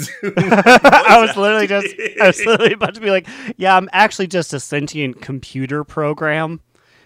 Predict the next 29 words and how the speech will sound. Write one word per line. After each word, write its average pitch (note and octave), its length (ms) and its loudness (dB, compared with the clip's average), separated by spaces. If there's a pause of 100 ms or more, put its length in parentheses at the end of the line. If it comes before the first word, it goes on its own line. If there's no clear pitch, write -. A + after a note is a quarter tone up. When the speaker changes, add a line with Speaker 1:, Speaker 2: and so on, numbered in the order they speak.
(560)
Speaker 2:
You D3+ 180 -4
can, E3 380 -2 (280)
<laughs> G3 260 -4
they F3+ 120 0
just F3+ 240 -6
feed F3 300 -8
a D#3 80 -4
script - 480 -8
into C3+ 260 -6
me, C3 320 -6 (360)
and D3 120 -4
I D3 140 0
just D3+ 240 -10
use C#3 420 -6
hums D3+ 540 -4
and C3 160 -6
brrs C3 560 -8 (260)
to B2+ 380 -4
produce C3+ 580 -8
words. A2+ 560 -14 (260)
Speaker 1:
That'd C4 220 -10
be - 20 -20
cool. - 380 -16 (960)
Speaker 2:
Let's A#3+ 280 -12
do B2+ 280 -10
it. A#2+ 240 -8 (300)
Let's G3 240 -8
get G#3+ 220 -6
Hatsune D#3 880 -4